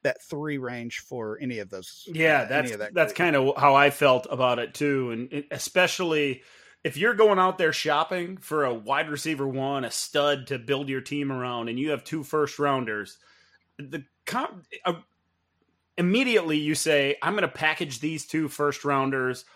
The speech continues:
Speaker 2: along with another good player or, or high-end asset to get up to Justin Jefferson and Ja'Marr Chase." But Matt, immediately you're gonna find out that it, it better be A J Brown or it better be Jaylen Waddle or Amon-Ra Saint Brown that you're adding to those first,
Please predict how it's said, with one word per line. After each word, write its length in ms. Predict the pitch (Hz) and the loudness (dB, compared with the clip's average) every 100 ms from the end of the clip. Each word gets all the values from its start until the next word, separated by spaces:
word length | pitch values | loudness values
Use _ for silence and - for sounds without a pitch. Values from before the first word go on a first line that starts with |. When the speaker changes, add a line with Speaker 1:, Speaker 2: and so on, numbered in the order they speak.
| - | -6
Speaker 2:
along 480 | 151 156 165 175 170 | 0 6 8 8 6
with 200 | 165 165 | 2 2
another 520 | 143 147 151 143 113 _ - | 0 2 2 0 -2 _ -6
good 240 | 185 139 | -6 -6
player 600 | - 147 131 123 117 113 - | 0 2 2 0 -4 -6 -2
or, 120 | 131 | -2
or 40 | |
high-end 500 | 113 156 165 160 147 | 2 4 4 4 0
asset 580 | 139 147 151 - 120 110 - _ - | 2 2 0 -2 -4 -4 -14 _ -8
to 80 | |
get 160 | 147 160 | -2 2
up 160 | 160 156 | 2 0
to 80 | 131 | -4
Justin 400 | 156 151 147 131 | -2 -2 -4 -2
Jefferson 480 | 160 160 147 147 | -2 -2 -6 -6
and 120 | 131 127 | -8 -6
Ja'Marr 340 | 135 143 139 | -4 -4 -4
Chase." 440 | 185 180 143 - - - _ - | -4 -2 -4 -8 -18 -20 _ -6
But 100 | 160 | 0
Matt, 260 | 185 208 | 2 2
immediately 680 | 165 160 196 247 190 151 151 | 0 -2 -2 0 0 0 -2
you're 140 | 151 147 | -2 -2
gonna 160 | 147 | -4
find 340 | - 160 156 165 | 0 0 2 2
out 260 | 160 - | 2 0
that 140 | 135 - _ _ _ _ _ _ _ - | -4 -6 _ _ _ _ _ _ _ -18
it, 140 | - - | -12 -6
it 160 | 180 | -2
better 280 | 143 190 226 | 2 4 4
be 160 | 202 185 | 2 -2
A 100 | 170 | -2
J 160 | 160 | -2
Brown 400 | 147 147 135 120 | -2 0 0 -2
or 100 | 120 | -4
it 140 | 143 131 | -6 -2
better 300 | 147 196 196 | 0 2 2
be 260 | 185 175 | 0 -4
Jaylen 480 | 139 147 156 175 175 | -4 -2 -2 -2 -2
Waddle 520 | 156 160 185 170 127 | 0 2 2 0 -4
or 140 | 120 120 | -4 0
Amon-Ra 520 | 147 170 170 170 170 | 2 2 2 2 2
Saint 300 | 170 165 156 | 0 -4 -2
Brown 280 | 156 175 160 | 2 2 0
that 140 | 139 | -2
you're 100 | 143 | -2
adding 400 | 135 143 165 165 | 2 2 2 -2
to 100 | 156 | -4
those 240 | 151 143 - | -4 -4 -6
first, 360 | 156 160 - | -6 -6 -8